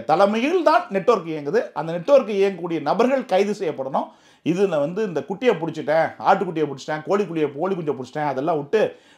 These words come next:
பிடிக்குவதே யானைக்குட்டி இருக்கு, பெரும் பெருச்சாளி இருக்கு, பெரும் பெரும் முதலைகள் இருக்கு, அவங்கள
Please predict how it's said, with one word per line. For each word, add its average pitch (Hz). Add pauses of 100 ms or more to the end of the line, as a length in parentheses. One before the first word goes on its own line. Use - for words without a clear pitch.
(120)
பிடிக்குவதே 247 (140)
யானைக்குட்டி 226
இருக்கு, 254 (300)
பெரும் 254
பெருச்சாளி 254
இருக்கு, 247 (180)
பெரும் 262
பெரும் 247
முதலைகள் 208
இருக்கு, 147
அவங்கள 269